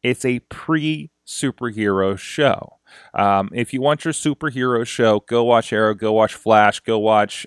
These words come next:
um, uh, what's the other ones coming out? Uh, I guess Constantine probably qualifies too whenever that comes out.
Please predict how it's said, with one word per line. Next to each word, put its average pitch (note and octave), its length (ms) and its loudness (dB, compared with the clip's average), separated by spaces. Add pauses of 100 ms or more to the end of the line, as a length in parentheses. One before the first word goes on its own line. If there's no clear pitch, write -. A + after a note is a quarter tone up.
um, G2 580 -2 (520)
uh, F#2+ 240 -6
what's G2+ 200 -8
the A2 80 -8
other G2+ 160 -4
ones F#2+ 180 -6
coming F#2+ 260 -6
out? F#2 300 -4
Uh, - 40 -2
I F#2 100 -2
guess A2+ 260 -2
Constantine G#2 720 -4
probably G2+ 300 0
qualifies G2+ 600 2
too G2+ 300 -4
whenever F#2+ 320 -4
that F#2+ 180 0
comes G2 260 -8
out. G2 300 -2